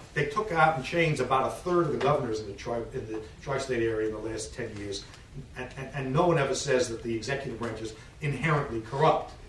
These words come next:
Uh, the, the, the, the, the, so the, the real question underlying this is, what do you want the legislature to do? And do you really want it to do it? And then you go to questions of compensation and,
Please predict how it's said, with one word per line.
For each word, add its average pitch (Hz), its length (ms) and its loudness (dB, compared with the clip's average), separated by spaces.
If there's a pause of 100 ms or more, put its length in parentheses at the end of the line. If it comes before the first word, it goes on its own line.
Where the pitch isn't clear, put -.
(420)
Uh, 117 280 -4 (120)
the, 135 120 -4
the, 135 280 -6 (240)
the, 131 80 -6 (540)
the, 147 80 -8 (140)
the, 156 100 -8 (320)
so 175 400 4 (400)
the, 190 80 4
the 190 160 2
real 254 200 2
question - 540 -2 (580)
underlying 156 460 2
this 117 160 -2
is, 151 120 -4 (120)
what 202 120 0
do 330 80 0
you 311 40 2
want 277 140 2
the 247 60 -4
legislature 190 440 0
to - 80 -8
do? 202 300 4 (720)
And 143 120 -2
do 156 60 0
you 156 100 6
really 196 300 6 (100)
want 151 240 4
it - 60 -10
to - 100 -8
do 196 280 6
it? - 160 -4 (520)
And 156 200 4
then 254 380 6
you 170 80 4
go 143 160 2
to 131 60 2
questions 127 400 -4
of - 80 -12
compensation - 680 -4 (680)
and, 117 340 -4